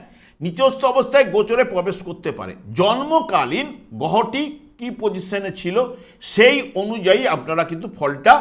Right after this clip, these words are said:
পাবেন, এটা কিন্তু মাথায় রাখবেন। যদি দেখা যায় যে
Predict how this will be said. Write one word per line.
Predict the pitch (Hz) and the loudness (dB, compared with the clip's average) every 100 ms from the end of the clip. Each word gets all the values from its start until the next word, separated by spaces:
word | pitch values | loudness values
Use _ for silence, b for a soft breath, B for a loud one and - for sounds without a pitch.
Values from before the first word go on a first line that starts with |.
| - - - - | 4 -14 -14 -4
পাবেন, | 131 107 - - | -2 -2 -6 -2
এটা | 185 | 0
কিন্তু | 233 247 | 0 -2
মাথায় | 208 190 160 | -2 0 0
রাখবেন। | 131 98 101 92 | -2 -4 -10 0
যদি | 190 220 277 262 B B B 180 | 2 2 -2 -6 B B B 2
দেখা | 190 240 | 4 4
যায় | 247 | 4
যে | 247 | 2